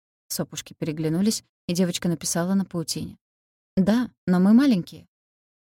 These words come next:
«Это не страшно», подмигнула я. «У нас же есть отвод глаз и куча заговоров. Давайте тренироваться».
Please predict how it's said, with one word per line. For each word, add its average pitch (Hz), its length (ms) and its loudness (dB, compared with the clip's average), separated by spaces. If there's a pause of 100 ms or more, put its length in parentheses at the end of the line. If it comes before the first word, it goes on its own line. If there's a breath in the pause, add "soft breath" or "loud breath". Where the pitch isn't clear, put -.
«Это 311 200 4
не 196 100 8
страшно», - 560 -6 (120)
подмигнула 170 480 0
я. 170 200 -6 (380)
«У 254 80 6
нас 220 280 8
же 190 100 -2
есть 196 300 -4
отвод 180 300 -4
глаз 196 340 0
и 262 60 0
куча 196 260 -6
заговоров. 190 580 0 (520)
Давайте 240 320 4
тренироваться». 165 720 -4